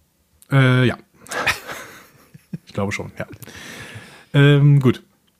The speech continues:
Narek erzählt dann die gesamte Mythologie des Ganmadan nochmal, inklusive der vom Himmel kommenden Monster Shala-,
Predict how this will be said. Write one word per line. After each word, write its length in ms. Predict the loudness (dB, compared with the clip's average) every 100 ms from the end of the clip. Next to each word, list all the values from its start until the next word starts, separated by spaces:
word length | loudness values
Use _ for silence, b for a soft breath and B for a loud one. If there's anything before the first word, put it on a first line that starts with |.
| _ _ -2
Narek 300 | 2 2 0
erzählt 240 | 0 2
dann 80 | 2
die 40 |
gesamte 280 | 2 0 2
Mythologie 480 | 2 2 0 -2 -2
des 140 | -2
Ganmadan 400 | -2 -2 0 2
nochmal, 420 | 2 2 0 0 -2
inklusive 500 | -4 -4 -4 -4 -4
der 160 | -6
vom 240 | -4 -4 2
Himmel 240 | 4 4
kommenden 440 | 0 0 2 2 2
Monster 500 | 2 0 -2 -2 0
Shala-, 600 | 0 2 2 2 -2